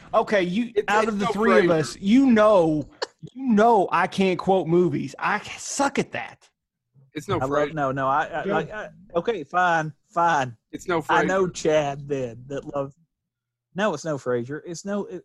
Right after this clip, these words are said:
Speaker 3: it, it, there's no. Um,
Speaker 2: No, but I know some. I
Speaker 3: there's
Speaker 2: didn't
Speaker 3: no
Speaker 2: know
Speaker 3: plot
Speaker 2: Chad
Speaker 3: line
Speaker 2: liked it that
Speaker 3: flavor.
Speaker 2: much. I liked it. I watched
Speaker 1: Oh,
Speaker 2: it.
Speaker 1: I lo-, I loved Mad About You. I never missed an episode.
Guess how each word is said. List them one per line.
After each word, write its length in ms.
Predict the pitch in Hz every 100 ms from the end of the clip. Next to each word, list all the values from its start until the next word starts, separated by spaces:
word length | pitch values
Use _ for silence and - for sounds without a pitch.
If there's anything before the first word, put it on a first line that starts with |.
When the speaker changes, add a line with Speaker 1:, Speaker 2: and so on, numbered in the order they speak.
| -
Speaker 3:
it, 60 | 180 151
it, 140 | 147 190
there's 300 | 180 170 -
no. 360 | 180 196 202 190
Um, 500 | 165 156 143 139 131 -
Speaker 2:
No, 160 | 180 165
but 140 | 160
I 100 | 165
know 240 | 175 170 170
some. 260 | 185 160
I 60 | 156
Speaker 3:
there's 100 | 170
Speaker 2:
didn't 160 | 233
Speaker 3:
no 60 | 160
Speaker 2:
know 60 | 156
Speaker 3:
plot 140 | 175
Speaker 2:
Chad 140 | 156
Speaker 3:
line 80 | 135
Speaker 2:
liked 200 | 127 -
it 20 | 139
that 60 |
Speaker 3:
flavor. 200 | 131 95
Speaker 2:
much. 300 | 101 95 - -
I 120 | 143
liked 400 | 175 156 160 135
it. 160 | 127 117 -
I 80 | 139
watched 220 | 160 185
Speaker 1:
Oh, 160 | 226 185
Speaker 2:
it. 20 |
Speaker 1:
I 60 | 214
lo-, 360 | 180 185 196 143 131 _ _ -
I 140 | 233
loved 320 | 226 214 262
Mad 200 | 208 185 160
About 220 | 147 147
You. 120 | 151
I 80 | 190
never 180 | 226 220
missed 220 | 214 220
an 60 |
episode. 360 | 233 220 -